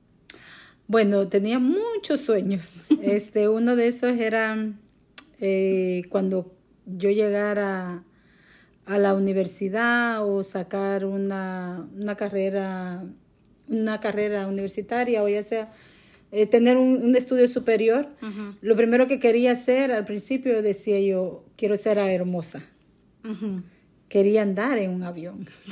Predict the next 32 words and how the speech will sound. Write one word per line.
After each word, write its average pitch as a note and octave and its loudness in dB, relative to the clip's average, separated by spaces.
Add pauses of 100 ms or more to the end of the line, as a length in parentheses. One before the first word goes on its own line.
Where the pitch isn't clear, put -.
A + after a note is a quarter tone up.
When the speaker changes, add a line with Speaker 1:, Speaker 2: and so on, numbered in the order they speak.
Speaker 1:
<laughs> - -6
Yo G#3+ 8
veía A#3 8
bien B3+ 6
bonitas B3 4
las G3 -2
hermosas, F#3 -6
cómo F#3+ -6
se F3+ -4
vestían, G3+ -2
el F#3 -6
servicio F3+ -8
que F3 -4
daban, G3+ -4
que F#3+ -4
viajaban F#3 -6
a, F3 -10 (760)
a G#3 -2
diferentes A3+ 0
partes G#3+ -4
del G3 -4
mundo, B3 0
Speaker 2:
Ujú. G3 -10
Speaker 1:
y G#3 0
yo G#3 0
veía A3 0
bien A#3 0
bonita G#3+ -4
ese G3 -6
tipo G3 -6
de G3+ 0
vida. G#3+ -4